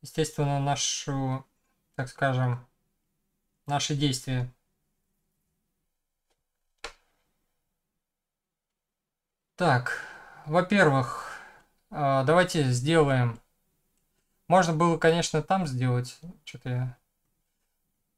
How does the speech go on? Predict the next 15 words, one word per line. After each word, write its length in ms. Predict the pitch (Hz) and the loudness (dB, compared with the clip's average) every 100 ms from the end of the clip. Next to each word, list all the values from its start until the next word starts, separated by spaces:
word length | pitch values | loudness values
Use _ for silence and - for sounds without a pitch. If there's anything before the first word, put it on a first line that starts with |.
| _ - | _ -2
Давайте 340 | 170 185 156 | 0 0 -2
сделаем 540 | 135 156 143 131 127 - | 2 4 4 2 0 -4
сразу 400 | - 139 127 127 | -4 -2 0 0
каст 460 | 175 170 - - _ _ _ _ 139 | -2 -4 -8 -20 _ _ _ _ -10
на 120 | 131 | -8
персонажа. 720 | 135 127 151 165 151 131 - _ _ _ _ _ _ _ | -8 -6 -2 0 0 -2 -8 _ _ _ _ _ _ _
Он 160 | 135 131 | -6 -2
нам 180 | 127 123 | 0 0
всё 160 | 156 | 2
равно 260 | 147 160 135 | 4 2 0
пригодится. 720 | 135 127 139 185 185 127 - _ _ _ _ _ _ _ _ | -2 -2 -4 -6 -8 -10 -12 _ _ _ _ _ _ _ _
Так, 220 | 123 - | -6 -6
это 200 | 143 131 | -8 -4
мы 180 | 127 123 | -4 -2
пока 340 | 123 123 120 | -4 -4 -6